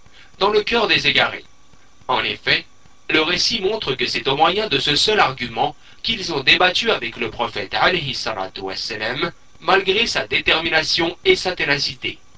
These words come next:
C'est donc en raison de l'importance de ce faux argument et sa clarté à leurs yeux qu'ils s'en sont contentés lors du débat. Commentaire.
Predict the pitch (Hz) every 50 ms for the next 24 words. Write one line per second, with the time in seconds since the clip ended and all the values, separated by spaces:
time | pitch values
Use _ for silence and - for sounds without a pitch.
0 | - - - - - - - - - - - - 175 175 220 240 - - 151 131
1 | 127 143 165 170 - 185 208 202 - 135 127 120 127 131 - 160 151 - - 185
2 | 185 180 147 127 113 - 107 101 98 - 104 104 101 101 107 107 110 107 110 104
3 | - - - - - - - 214 214 - - 208 185 175 160 147 139 - - -
4 | 104 107 127 131 123 117 120 120 123 139 156 151 - - - - - - - -
5 | - - - 233 - - 160 147 - - 139 127 117 - 175 185 185 - 160 147
6 | 143 - 135 135 127 123 127 135 143 147 127 135 139 - 87 - - - - -
7 | - - - - - - - - - - - - - - - - - - - -
8 | - - - - - - - - - - - - 151 151 151 156 156 147 139 113
9 | 90 82